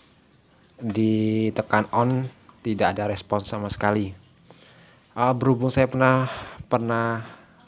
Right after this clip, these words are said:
mendapatkan, berhubung saya pernah mendapatkan kasus serupa, jadi saya putuskan akan mengganti I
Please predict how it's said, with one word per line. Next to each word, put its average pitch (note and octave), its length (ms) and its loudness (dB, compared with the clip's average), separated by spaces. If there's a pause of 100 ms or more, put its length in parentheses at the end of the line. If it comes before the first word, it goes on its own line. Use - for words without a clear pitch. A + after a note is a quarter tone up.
(600)
mendapatkan, G#2+ 1120 -6 (1040)
berhubung A#2+ 480 2
saya A#2+ 400 4
pernah A#2 480 0 (480)
mendapatkan G#2+ 560 0
kasus A2+ 320 0
serupa, B2+ 560 4 (1120)
jadi B2+ 480 4
saya A2 160 4
putuskan A2+ 560 2
akan A2 320 2
mengganti A2+ 560 4
I G#2 160 0